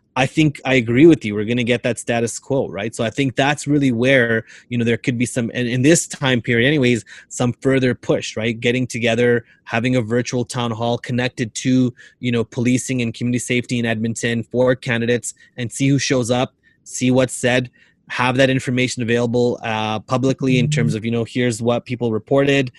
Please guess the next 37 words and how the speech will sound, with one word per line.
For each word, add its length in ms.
um, 680
and, 360
and 200
have 240
others 320
make 260
up 140
their 120
decisions, 520
right? 160
Because 260
this 220
will, 360
in 240
terms 280
of 140
everything 360
we 80
have 180
on 140
the 80
go 160
right 240
now, 160
this 240
will 100
definitely 360
be 160
a 40
strong 540
key, 520
you 140
know, 80
in 100
my 220
opinion 360
anyways, 480